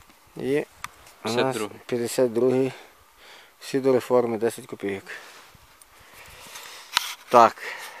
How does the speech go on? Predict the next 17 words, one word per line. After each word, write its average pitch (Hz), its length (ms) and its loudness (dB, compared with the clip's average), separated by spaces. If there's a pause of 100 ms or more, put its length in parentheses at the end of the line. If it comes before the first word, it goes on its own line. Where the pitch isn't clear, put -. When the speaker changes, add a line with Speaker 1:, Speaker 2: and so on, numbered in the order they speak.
(1040)
Speaker 1:
От - 120 -20
таке - 260 -6
у - 20 -4
нас 110 160 -8
пасовище. 139 680 -2 (680)
Але, 123 280 4
бляха, 190 420 10
не 190 100 6
бачу 202 300 10
тут 185 160 2
орієнтирів. 190 540 10
Я 160 120 12
люблю 170 220 6
ходити 165 280 4
от, 131 200 6
от 127 320 -4
звідси, 170 460 6